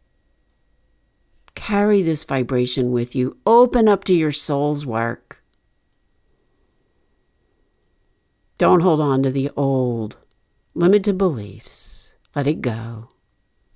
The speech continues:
Be inspired. Upgrade your personal practice. Reach out. I'm here for you.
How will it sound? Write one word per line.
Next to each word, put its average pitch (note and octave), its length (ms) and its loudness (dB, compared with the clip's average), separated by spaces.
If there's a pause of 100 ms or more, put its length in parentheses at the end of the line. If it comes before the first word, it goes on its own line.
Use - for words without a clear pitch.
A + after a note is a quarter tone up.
(1600)
Be A3+ 180 4
inspired. A#2+ 880 0 (880)
Upgrade A3 480 2
your G3+ 100 4
personal F3 460 2
practice. - 1040 -8 (2250)
Reach A#3+ 300 2
out. G2+ 420 -8 (540)
I'm G#3 140 6
here G#3+ 280 4
for G3 160 -2
you. A2 500 -2